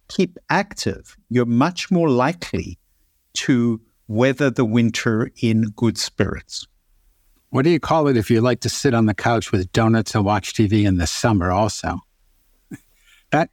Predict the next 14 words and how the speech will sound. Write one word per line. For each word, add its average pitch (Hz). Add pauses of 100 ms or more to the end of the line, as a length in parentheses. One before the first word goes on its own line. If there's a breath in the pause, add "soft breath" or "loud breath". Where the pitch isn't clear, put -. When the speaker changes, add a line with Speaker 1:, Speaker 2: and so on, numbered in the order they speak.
(240)
Speaker 1:
Well, 131
Speaker 2:
isn't, 139 (340)
that 170
isn't 135
seasonal 123
for 113
me. 98
<laughs> 110
That's -
year-round 131
entertainment. 98 (180)
Speaker 1:
That's 160
called 160 (100)
perennial 135